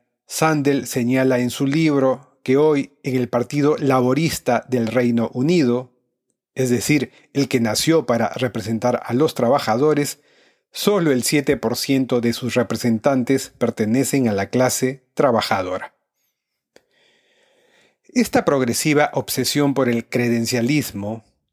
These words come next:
es decir, la urgente necesidad de respaldar nuestras capacidades con un título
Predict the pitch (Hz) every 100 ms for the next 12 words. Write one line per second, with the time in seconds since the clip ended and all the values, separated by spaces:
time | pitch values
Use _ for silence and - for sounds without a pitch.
0 | _ 143 127 113 - 143 - _ - 131
1 | 120 - 139 156 139 135 127 110 110 117
2 | 131 139 131 127 - 113 117 131 131 123
3 | - 123 - 117 - 110 - 120 135 131
4 | 120 - - 120 135 123 135 120 127 123